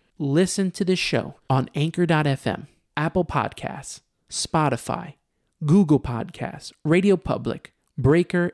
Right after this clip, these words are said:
and Pocket Casts. Look at that. You can listen to this show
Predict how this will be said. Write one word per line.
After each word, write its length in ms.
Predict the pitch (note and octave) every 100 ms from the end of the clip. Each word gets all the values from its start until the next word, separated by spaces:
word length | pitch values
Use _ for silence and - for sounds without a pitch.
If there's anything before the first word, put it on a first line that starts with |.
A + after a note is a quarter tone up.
| -
and 180 | B2+ -
Pocket 380 | C3+ - -
Casts. 360 | - A2+ A#2 -
Look 120 | G#3
at 80 | D#3
that. 160 | B2 D3+
You 100 | F#3+
can 160 | A#3+
listen 240 | A3+ G#3+ G3
to 320 | - G3 F3+ -
this 200 | D#3 F3
show 500 | - E3 C#3+ B2